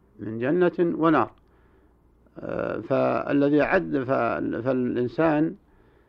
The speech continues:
آه، أعدت له في الآخرة هذه، آه، الد-، آه، هذه الداران،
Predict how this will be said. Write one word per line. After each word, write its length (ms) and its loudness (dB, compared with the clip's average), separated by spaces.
آه، 340 -6
أعدت 440 2
له 640 0
في 60 -4
الآخرة 540 0
هذه، 720 0
آه، 840 -4
الد-، 140 -6
آه، 540 -4
هذه 300 0
الداران، 400 -4